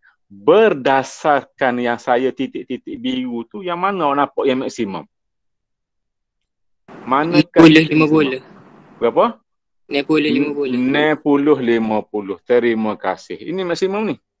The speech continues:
Speaker 1: Ini maksimum. Titik yang paling besar ni lah X ni lah Y dia. Mana minimum dia?
Speaker 2: Sepuluh, dua puluh.
Speaker 1: Sepuluh, dua puluh. Terima kasih. Ini minimum.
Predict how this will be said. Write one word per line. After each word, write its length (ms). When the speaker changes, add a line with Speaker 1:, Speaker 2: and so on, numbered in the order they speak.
Speaker 1:
Ini 240
maksimum. 480
Titik 320
yang 160
paling 260
besar 380
ni 80
lah 80
X 160
ni 80
lah 160
Y 240
dia. 160
Mana 240
minimum 500
dia? 160
Speaker 2:
Sepuluh, 400
dua 160
puluh. 320
Speaker 1:
Sepuluh, 640
dua 260
puluh. 380
Terima 480
kasih. 480
Ini 220
minimum. 560